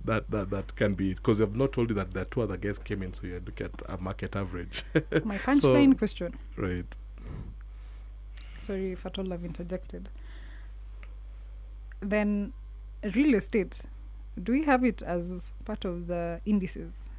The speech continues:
Speaker 2: <laughs> that we measure? And I know we've discussed even housing. That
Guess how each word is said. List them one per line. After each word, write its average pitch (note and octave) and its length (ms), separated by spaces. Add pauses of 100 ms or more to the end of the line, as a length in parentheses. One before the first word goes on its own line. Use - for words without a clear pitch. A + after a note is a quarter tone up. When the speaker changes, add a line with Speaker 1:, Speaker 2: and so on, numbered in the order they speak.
(180)
Speaker 2:
<laughs> - 320
that F3+ 380
we F#3 80
measure? F3+ 380 (2000)
And F#3+ 100
I G3 60
know G#3+ 140
we've F#3 140
discussed - 500
even F3+ 280
housing. E3 720
That F#3+ 380